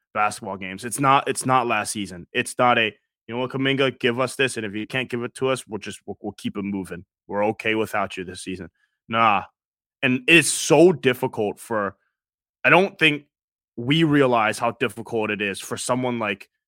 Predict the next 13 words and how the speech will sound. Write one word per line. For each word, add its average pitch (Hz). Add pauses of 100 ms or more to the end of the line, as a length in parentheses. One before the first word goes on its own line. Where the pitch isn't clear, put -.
(220)
him 151
or 120
anyone 139
to 120
come 160
into 139
the 107
N 135
B 127
A 120 (340)
and 120
do 147
this, 202